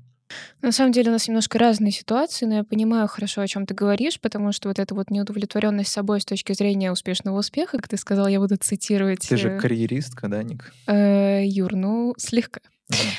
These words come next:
Speaker 1: Слегка, честно говоря, да, есть такое. И, м,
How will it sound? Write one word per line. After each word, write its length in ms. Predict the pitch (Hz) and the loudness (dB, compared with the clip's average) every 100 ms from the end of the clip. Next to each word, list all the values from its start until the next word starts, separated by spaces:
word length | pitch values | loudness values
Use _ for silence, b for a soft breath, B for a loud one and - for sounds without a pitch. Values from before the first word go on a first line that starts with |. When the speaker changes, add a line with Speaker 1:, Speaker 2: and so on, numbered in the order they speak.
| - | -8
Speaker 1:
Слегка, 420 | - 208 202 170 | -2 0 2 0
честно 240 | 175 - 185 | -2 -4 -2
говоря, 240 | 185 185 | 0 0
да, 180 | 180 180 | 0 0
есть 300 | 180 185 - | 0 -2 -4
такое. 640 | 180 - 254 269 240 208 196 | -8 -2 2 4 4 2 2
И, 720 | 196 202 202 202 196 190 165 - | 0 2 2 2 2 0 -2 -6
м, 480 | 160 151 160 160 165 | -12 -10 -8 -8 -8